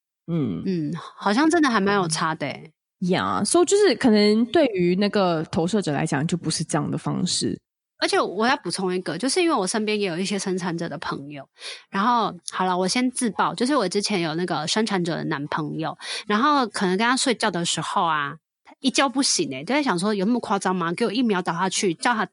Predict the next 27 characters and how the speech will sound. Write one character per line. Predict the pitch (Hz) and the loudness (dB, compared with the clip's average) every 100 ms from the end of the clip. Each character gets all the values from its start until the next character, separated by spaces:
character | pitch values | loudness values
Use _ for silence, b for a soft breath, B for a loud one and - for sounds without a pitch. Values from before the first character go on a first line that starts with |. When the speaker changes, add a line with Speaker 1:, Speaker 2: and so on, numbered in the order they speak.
| _ | _
Speaker 2:
叫 | 254 | -2
他 | 226 220 | 0 0
就 | 214 | 0
是 | 233 190 185 B B B B _ _ _ _ _ | 0 0 -2 B B B B _ _ _ _ _
也 | 196 | -4
不 | 180 | -2
回， | 214 - - _ | -2 -4 -12 _
<laughs> | - - - 427 262 - - - - - - | -2 0 2 0 -2 -4 -10 -6 -6 -8 -2
就 | 392 | 2
是 | 392 | 4
睡 | 427 370 262 | 4 4 4
死 | - - 202 | 0 -2 0
欸。 | 208 196 180 180 175 170 | 2 2 -2 -4 -6 -4
Speaker 1:
就 | 294 | -2
是 | 330 | -2
因 | 381 | 0
为 | 381 | 0
我 | 196 | 0
们 | 185 | 2
在 | 226 208 | 2 2
充 | - 208 196 | 0 0 2
电。 | 208 165 247 - B B - | 2 2 2 0 B B 0
Speaker 2:
怎 | 349 | 2
么 | 311 302 330 | 2 2 0
会 | 330 - 523 440 | -2 -2 -2 -2
直 | - 339 | -2 -2
接 | 330 381 | 0 -2